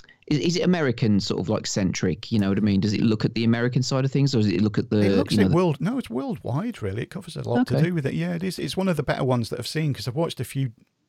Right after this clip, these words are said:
Speaker 2: well, just, like, one-off documentaries to do with video games, and some have been good, and some have been awful, and some have been just mediocre. But I'd put this as, this was good. I really enjoyed it,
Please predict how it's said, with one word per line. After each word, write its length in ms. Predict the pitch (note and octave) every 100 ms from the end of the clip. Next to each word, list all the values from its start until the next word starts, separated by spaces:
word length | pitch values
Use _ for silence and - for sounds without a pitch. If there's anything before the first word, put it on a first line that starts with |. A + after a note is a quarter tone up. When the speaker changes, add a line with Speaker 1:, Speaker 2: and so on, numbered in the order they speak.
| _ G#2+ G#2+
Speaker 2:
well, 140 | A2
just, 160 | - A2+
like, 120 | A2+
one-off 300 | A2 A2 G#2+
documentaries 600 | A#2 - A2 A#2+ B2 A2
to 100 | -
do 180 | G#2 F#2+
with 460 | F2 F2+ - - _
video 280 | A#2 G#2+ F2+
games, 360 | F#2 F2 F2+
and 100 | -
some 120 | - D4
have 80 | B2+
been 160 | G2+
good, 200 | A2 D3+
and 240 | C#3 A#2 G2
some 180 | - B2
have 100 | G#2+
been 240 | A#2 A2+ -
awful, 480 | B2 A2+ G#2+ B2+ B2
and 140 | A2+ F#2 _ _
some 160 | -
have 120 | G2+
been 240 | G#2+ G#2 G#2
just 220 | A#2 -
mediocre. 540 | A2 G#2+ G2+ A2 - F#2+
But 220 | - - -
I'd 160 | E3+
put 140 | - -
this 180 | G2+ -
as, 240 | F2+ - - -
this 200 | A#2 A#2
was 140 | G#2+ _
good. 240 | C3+ G2+ -
I 80 | G2+
really 360 | G2+ A#2 A2+ A2+
enjoyed 360 | G#2 - F#2+
it, 80 | -